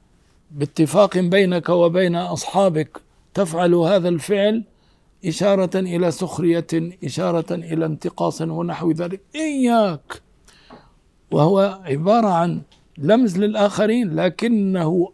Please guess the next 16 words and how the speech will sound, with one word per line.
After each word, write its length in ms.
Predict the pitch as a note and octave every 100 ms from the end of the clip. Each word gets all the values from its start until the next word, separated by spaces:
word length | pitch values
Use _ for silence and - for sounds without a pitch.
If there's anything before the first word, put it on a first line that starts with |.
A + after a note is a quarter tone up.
| -
أقام 520 | F#3 - A3+ A#3+ G#3
الآخرين 960 | F3+ - F#3+ F#3+ D#3+ F3+ F#3+ A3 G3+
مقامك 800 | E3+ D#3+ D#3 F3 G3+ E3+ C#3 D#3 -
أنت، 320 | D3+ - - - _
فكأنك 760 | - C3+ - G#3 A#3+ B3+ G3 D#3+
تسيء 640 | E3+ E3 F3 G3+ E3+ E3+
إلى 220 | C3 D3 C#3
نفسك. 520 | C3 B2+ - - - _ _ _ -
"ولا 240 | E3 F3+
تلمزوا 640 | F3 E3+ D#3+ D3+ D#3+ D#3+ D#3+
أنفسكم". 580 | - - - - - - _ _ _ _ _ _ _ - _ _
ثم 260 | - F3 F3+
قال: 360 | - G3+ F#3+
"ولا 400 | F#3 F#3 G3+ A3+
تنابزوا 840 | G#3+ G3 G3+ G#3+ G#3 G3+ F3 G3
بالألقاب". 1120 | E3+ F3+ G3 F#3 E3 - D#3+ D3+ C#3+ D#3 D#3